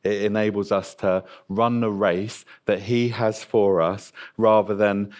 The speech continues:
crashing out or burning, burning out early. And for many of us, this might mean, might make, might mean <laughs> making one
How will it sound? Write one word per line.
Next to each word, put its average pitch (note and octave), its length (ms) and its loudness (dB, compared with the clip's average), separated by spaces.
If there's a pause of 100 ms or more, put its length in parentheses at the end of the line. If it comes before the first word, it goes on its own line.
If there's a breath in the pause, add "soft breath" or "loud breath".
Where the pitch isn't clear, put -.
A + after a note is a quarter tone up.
crashing A2+ 540 -2
out F#2 400 -2 (140 soft breath)
or F#2 120 -2
burning, G#2 680 0 (240 loud breath)
burning A2+ 360 2
out G2+ 300 -2
early. F2 460 -2 (880)
And G2+ 160 -4
for G#2+ 100 -4
many A2+ 240 -2
of E2 140 -6
us, F#2+ 220 -4
this - 260 -6
might D3+ 240 -4
mean, F#2 300 -6 (300 loud breath)
might C#3 480 -4
make, F#2 380 -4 (500)
might C#3 460 -2
mean G2 440 -2 (280)
<laughs> - 260 -10
making G2 540 -2
one F2+ 360 0